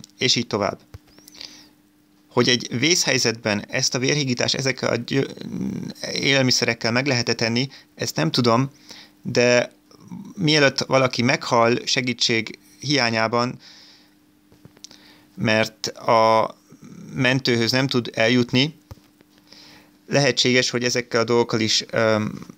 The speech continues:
tud, lehet segíteni valakin. Vagy azzal, hogyha vizet iszik. Természetesen, hogyha a mentő elérhető telefonon, akkor, akkor az ember a mentő utasításait kövesse, ne ezeket a dolgokat.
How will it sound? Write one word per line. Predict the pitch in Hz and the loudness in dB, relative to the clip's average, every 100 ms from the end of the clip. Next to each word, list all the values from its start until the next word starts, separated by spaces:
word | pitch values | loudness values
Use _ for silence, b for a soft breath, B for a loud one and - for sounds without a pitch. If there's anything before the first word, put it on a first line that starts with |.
| - | -8
tud, | 127 120 - - - - - - - 53 | -6 -6 -10 -12 -10 -8 -8 -10 -10 -6
lehet | - 123 117 - | 0 2 2 0
segíteni | 127 113 110 110 | -2 -2 -4 0
valakin. | 104 101 101 - - - _ _ - B B B _ _ _ _ _ _ _ - | 2 2 -2 -10 -14 -20 _ _ -20 B B B _ _ _ _ _ _ _ -2
Vagy | 110 113 - | 0 0 2
azzal, | 135 127 123 | 2 4 4
hogyha | 120 - 117 113 - | 4 2 2 2 0
vizet | 120 127 123 | 0 2 2
iszik. | 107 - 90 - - - - _ _ - B B B B B _ _ | 0 -2 -2 -6 -20 -20 -20 _ _ -20 B B B B B _ _
Természetesen, | 127 135 131 127 131 | 0 2 2 0 0
hogyha | 127 120 120 117 113 - - - - | 0 -2 0 2 2 0 -8 -16 -10
a | - | -2
mentő | 131 147 156 - 120 | 2 2 2 2 4
elérhető | 143 151 127 120 110 117 120 139 b b b b b - | 4 2 0 -2 -4 0 -2 -2 b b b b b -2
telefonon, | 117 120 135 123 131 | 2 2 2 2 2
akkor, | 135 117 - 120 117 - - - - - - | 2 0 0 2 2 2 -8 -20 -20 -20 -8
akkor | 123 - 120 | -6 2 4
az | 131 | 4
ember | 127 120 | 4 4
a | |
mentő | 117 135 139 127 117 | 4 2 0 0 0
utasításait | 127 127 120 120 110 110 117 110 | 0 -2 -2 0 0 2 2 2
kövesse, | 123 110 107 113 | 2 2 2 0
ne | 117 | 0
ezeket | 113 110 - | 0 -2 -4
a | 110 | 0
dolgokat. | 107 104 90 87 - | 2 2 2 -4 -6